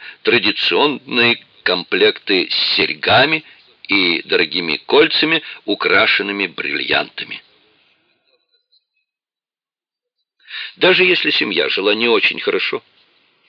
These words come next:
и в доме был не слишком большой достаток, тем не менее мать юноши уже с рождения ребёнка откладывала ему на помолвку. Точно так же, как и мать девушки,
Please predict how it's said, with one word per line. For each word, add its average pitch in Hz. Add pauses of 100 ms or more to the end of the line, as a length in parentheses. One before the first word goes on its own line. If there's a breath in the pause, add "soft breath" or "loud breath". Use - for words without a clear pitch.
и 139
в 113
доме 131
был 117
не 131
слишком 92
большой 82
достаток, - (720 loud breath)
тем 185
не 180
менее 165
мать 113
юноши 92
уже 95
с -
рождения 180
ребёнка 175 (180 loud breath)
откладывала 92
ему 80
на 80
помолвку. - (800)
Точно -
так 143
же, 147
как -
и 85
мать 123
девушки, 95